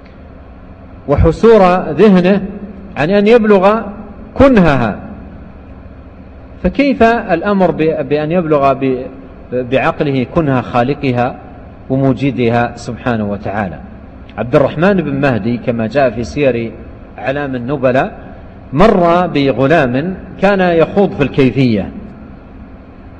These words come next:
مر بغلام كان يخوض في، في الكيفية، فقال له: "يا غلام، دعنا ننظر في كيفية بعض مخلوقات الله،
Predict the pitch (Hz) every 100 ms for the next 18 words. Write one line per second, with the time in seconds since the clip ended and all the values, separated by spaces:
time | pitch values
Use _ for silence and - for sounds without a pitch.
0 | - 123 160 143 131 123 123 127 156 196
1 | 196 - - - - - 175 190 170 147
2 | 165 202 190 180 175 175 190 165 185 123
3 | 92 - - - - - - - 226 226
4 | 220 185 185 196 139 123 113 107 - -
5 | - - - - - - - - - -
6 | 127 233 233 202 185 160 127 120 143 -
7 | - - - - - - - - 208 196
8 | 208 190 240 240 - 190 202 208 156 147
9 | - 127 117 120 110 113 104